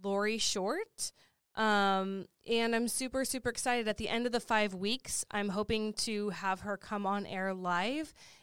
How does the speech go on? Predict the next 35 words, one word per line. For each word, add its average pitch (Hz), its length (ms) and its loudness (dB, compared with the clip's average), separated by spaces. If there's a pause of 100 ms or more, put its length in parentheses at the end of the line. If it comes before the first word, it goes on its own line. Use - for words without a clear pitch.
(100)
and 202 160 -2
answer 220 420 0
your 196 220 0
questions. 320 960 -2 (320)
So 208 220 2
as 214 200 4
you 214 120 0
read 285 340 0
this 214 220 4
book, 185 280 2
and 196 120 0
we're 190 180 2
gonna 190 200 0
discuss 208 520 -2
it, 214 320 0 (360)
um, 180 500 -2
each 185 320 -8
week, 190 340 -6
you're 202 100 -2
gonna 220 240 -2
also 226 420 0
submit 196 500 -4
questions 202 680 -2
that - 180 -6
you 190 120 -6
would 180 160 -4
like 180 180 -4
to - 80 -8
have 180 540 0
Lori 185 460 -2
address 175 680 -2
as 180 320 -2
we 180 140 -6
read, 202 380 -4
and 190 320 -2